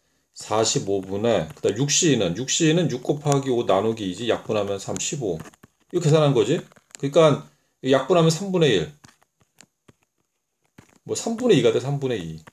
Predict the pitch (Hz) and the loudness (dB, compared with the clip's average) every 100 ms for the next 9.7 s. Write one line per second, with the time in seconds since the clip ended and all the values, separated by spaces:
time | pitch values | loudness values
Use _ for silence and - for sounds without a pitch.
0 | _ _ - - _ _ 135 117 156 180 | _ _ -20 -20 _ _ -12 0 2 2
1 | - 139 135 104 85 87 78 - _ _ | 4 4 6 6 4 0 -4 -12 _ _
2 | _ _ - _ _ _ 98 127 _ _ | _ _ -20 _ _ _ -20 -20 _ _
3 | _ _ _ _ _ - 113 117 135 104 | _ _ _ _ _ -6 -2 2 6 4
4 | 107 135 123 80 - _ _ _ - - | 4 4 4 2 -6 _ _ _ -20 -20
5 | - - - 202 190 180 101 104 95 76 | -14 -10 -8 -2 2 2 2 2 0 0
6 | 76 73 _ _ _ _ _ _ _ _ | -8 -10 _ _ _ _ _ _ _ _
7 | - - 85 - 131 156 156 147 170 147 | -8 -4 -4 0 4 6 4 2 2 4
8 | 135 170 - - _ _ _ - 127 143 | 4 4 2 -4 _ _ _ -4 -2 2
9 | 165 156 151 147 143 131 - | 4 4 4 2 2 0 -8